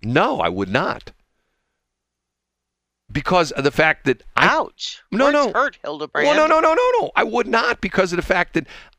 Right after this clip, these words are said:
Speaker 1: I, see, here's the problem. He, he is, there are certain people that essentially bring organizations to a halt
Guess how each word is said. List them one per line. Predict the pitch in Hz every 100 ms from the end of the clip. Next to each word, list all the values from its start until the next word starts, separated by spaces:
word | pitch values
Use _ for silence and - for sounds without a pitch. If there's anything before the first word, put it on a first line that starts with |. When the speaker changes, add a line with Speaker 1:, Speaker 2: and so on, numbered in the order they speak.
| _
Speaker 1:
I, | 147 226 - - _ _
see, | - - 190 - _
here's | - 196 240
the | 185
problem. | - 123 73 - _ _ _ _ _
He, | - 202 214 - -
he | - - 208 208 143
is, | 143 120 113 - - _ _ _ _ -
there | 110 147
are | 135
certain | - 196 208
people | 180 131 - 95 - _ _ _ -
that | 98 113 95 - _ _ _ _ _ _ _ _ _ _ _ _ _ -
essentially | - 165 151 - 120 104 -
bring | 92 95 117 151 151 -
organizations | 123 127 113 98 104 - 95
to | - - 98
a |
halt | - - 101